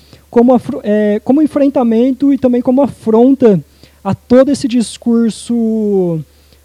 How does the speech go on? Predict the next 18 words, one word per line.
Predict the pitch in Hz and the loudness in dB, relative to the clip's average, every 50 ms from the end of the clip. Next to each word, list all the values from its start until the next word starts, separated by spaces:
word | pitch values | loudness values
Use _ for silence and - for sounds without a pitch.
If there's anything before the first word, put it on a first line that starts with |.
| _ _ _ | _ _ _
fascista | _ 226 208 190 147 - - - 220 220 226 214 - - 247 226 220 214 208 208 202 196 180 | _ -4 -4 -4 -6 -8 -6 -4 -2 -2 -2 -4 -4 -4 -2 -2 0 -2 -2 -2 -4 -6 -6
que | - 214 | -10 -12
tem | - 220 208 | -12 -10 -12
permeado | 202 185 214 208 214 208 196 190 190 202 196 202 | -8 -8 -8 -6 -6 -6 -6 -6 -6 -6 -6 -6
não | 202 208 226 247 208 | -6 -4 -4 -6 -6
só | - - - - 202 196 190 180 175 143 - _ _ _ _ _ _ _ _ - - - | -8 -12 -14 -10 -8 -6 -6 -6 -8 -8 -12 _ _ _ _ _ _ _ _ -20 -8 -6
o | 185 | -4
Brasil, | 180 202 202 208 202 175 175 202 226 240 | 0 2 4 4 4 4 2 2 0 0
como | 233 - 247 247 254 254 247 233 | -2 -2 -2 -2 -2 -2 -4 -6
o | 240 220 226 | -6 -4 -2
mundo | 226 226 233 233 233 | -2 0 -2 -2 -2
inteiro. | 254 269 262 - 240 196 180 165 160 151 139 - _ _ _ _ _ _ _ _ _ _ _ _ _ _ _ _ _ _ _ _ _ _ _ _ | -2 -4 -4 -4 -4 -4 -4 -4 -6 -8 -12 -14 _ _ _ _ _ _ _ _ _ _ _ _ _ _ _ _ _ _ _ _ _ _ _ _
E... | 196 196 208 208 208 208 202 196 196 196 190 185 185 175 170 170 160 151 151 123 - _ _ _ _ _ _ _ _ _ _ _ _ _ _ _ _ _ _ _ _ _ _ _ _ _ _ _ _ _ _ _ _ _ _ _ _ _ _ _ _ _ _ _ _ _ _ _ | -18 -16 -14 -12 -12 -10 -10 -10 -10 -10 -10 -10 -10 -10 -12 -12 -12 -12 -14 -16 -18 _ _ _ _ _ _ _ _ _ _ _ _ _ _ _ _ _ _ _ _ _ _ _ _ _ _ _ _ _ _ _ _ _ _ _ _ _ _ _ _ _ _ _ _ _ _ _
então | 214 196 - 240 254 277 | -12 -10 -8 -6 -6 -6
é | 285 | -6
isso, | 277 277 277 269 226 226 | -6 -6 -6 -6 -8 -8
eu | 202 | -6
queria, | - 220 214 226 240 247 240 | -4 -2 2 2 2 2 2